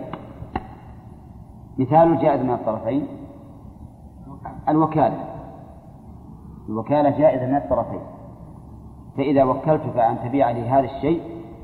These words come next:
فلك أن تفسخ الوكالة ولي أن أفسخ الوكالة. طيب، اللازم من الطرفين، من، من أحد الطرفين كالرهن،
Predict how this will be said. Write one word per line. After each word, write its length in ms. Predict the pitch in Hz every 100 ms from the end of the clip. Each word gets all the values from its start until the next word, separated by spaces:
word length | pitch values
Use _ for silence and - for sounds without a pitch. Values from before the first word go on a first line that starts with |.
| - - - -
فلك 280 | 170 -
أن 200 | 135 123 117
تفسخ 320 | 160 - 120
الوكالة 460 | 117 117 123 147 151
ولي 300 | 160 185 147
أن 80 | 139
أفسخ 220 | - -
الوكالة. 400 | 104 98 95 - - - - - - - - - - - - - - - - -
طيب، 120 | - 135
اللازم 460 | 135 151 190 170
من 80 | 147
الطرفين، 640 | 143 147 135 131 156 170 175 - - - -
من، 200 | 151 147
من 220 | 147 139 135
أحد 200 | 143 131
الطرفين 540 | - 117 110 120 156 - - 151
كالرهن، 360 | 147 165 127